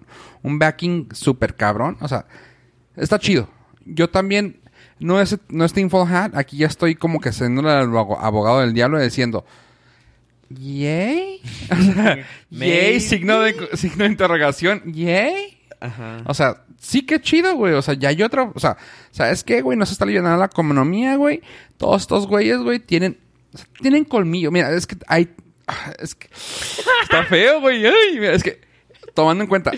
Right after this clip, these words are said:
Speaker 1: son compañías que ya tienen un chingo de colmillo en eso. O sea, l-, quita Facebook, todas las demás son unos monstruos, güey, de la economía. ¿Sí?
Speaker 2: Ujú.
Speaker 1: Pero ahí va lo que dijo Pollo.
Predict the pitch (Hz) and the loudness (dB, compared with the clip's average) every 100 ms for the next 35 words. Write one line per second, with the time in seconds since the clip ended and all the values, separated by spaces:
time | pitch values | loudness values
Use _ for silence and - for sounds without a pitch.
0 | - - 185 196 311 311 247 180 170 226 | -6 -2 -2 0 -4 0 0 2 2 2
1 | - - 147 151 - 233 233 214 214 214 | -2 -8 -4 -4 -2 -2 -2 -4 -4 -2
2 | 202 - 131 131 135 123 104 - _ _ | -2 0 0 2 2 0 -2 -10 _ _
3 | _ _ _ - 117 76 _ _ _ _ | _ _ _ -2 -2 -2 _ _ _ _
4 | - 135 - - - _ 214 208 254 226 | -10 -10 -10 -18 -20 _ -6 -4 0 0
5 | 233 285 - _ _ _ - 185 220 185 | 0 -2 -8 _ _ _ -6 0 2 4
6 | 147 190 311 - _ - - 160 170 170 | 2 2 -2 -6 _ -6 2 2 4 2
7 | 170 165 151 147 - 214 208 214 180 147 | 2 2 2 0 0 -6 -4 -4 -2 -2
8 | - 113 107 98 - _ _ _ _ _ | 0 0 0 -2 -6 _ _ _ _ _
9 | - 202 110 117 160 - - - - - | -6 -6 -6 -12 -16 -20 -20 -20 -20 -14
10 | - 139 147 156 110 110 113 120 135 110 | -4 0 4 4 4 4 4 2 2 0
11 | 104 135 - 202 117 | 0 -2 -2 -2 -4